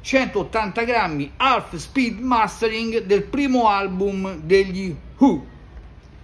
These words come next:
Sapete benissimo cosa pensiamo noi di questo tipo di registrazioni, eh?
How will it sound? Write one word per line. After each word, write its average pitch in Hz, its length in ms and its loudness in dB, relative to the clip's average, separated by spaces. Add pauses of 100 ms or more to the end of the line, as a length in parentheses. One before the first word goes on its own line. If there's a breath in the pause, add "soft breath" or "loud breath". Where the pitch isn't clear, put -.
(1160)
Sapete 285 460 -2
benissimo 277 540 -4
cosa 214 280 -4
pensiamo 226 540 -4
noi 247 260 6
di 170 140 -8
questo 170 320 -4
tipo 160 240 -6
di 151 80 -8
registrazioni, 143 800 -8
eh? 143 180 -6